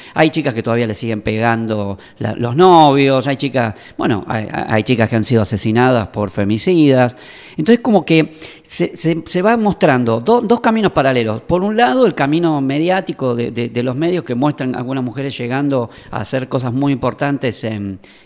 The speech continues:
en, en, en, en la sociedad y en la política, en la cultura,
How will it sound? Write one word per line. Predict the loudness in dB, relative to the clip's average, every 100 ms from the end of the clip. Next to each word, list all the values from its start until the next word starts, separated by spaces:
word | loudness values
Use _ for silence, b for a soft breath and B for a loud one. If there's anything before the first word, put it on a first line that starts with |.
| -12
en, | -10 -10
en, | -8 -8 -8
en, | -8 -8 -8 -8 -10 -12 -14
en | -10 -10
la | -8
sociedad | -8 -6 -2 2 2 2
y | 0
en |
la | -4 -4
política, | -2 0 -2 -4
en |
la | -8
cultura, | -8 -4 -4 -4